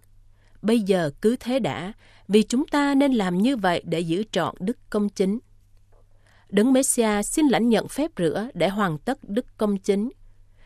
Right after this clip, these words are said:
Ngài thực hiện kế hoạch của Chúa Cha, đi qua con đường vâng phục nghĩa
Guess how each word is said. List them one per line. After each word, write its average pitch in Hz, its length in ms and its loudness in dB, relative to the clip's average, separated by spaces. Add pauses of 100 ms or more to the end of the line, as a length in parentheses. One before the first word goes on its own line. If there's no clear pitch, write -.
(160)
Ngài 233 160 4
thực 220 220 -4
hiện 208 200 2
kế 247 260 2
hoạch 240 320 -6
của 165 120 0
Chúa 240 200 -4 (100)
Cha, 220 280 0 (460)
đi 269 120 4
qua 285 300 0
con 285 200 2
đường 185 300 0
vâng 269 180 0
phục 185 280 -6
nghĩa 160 180 -2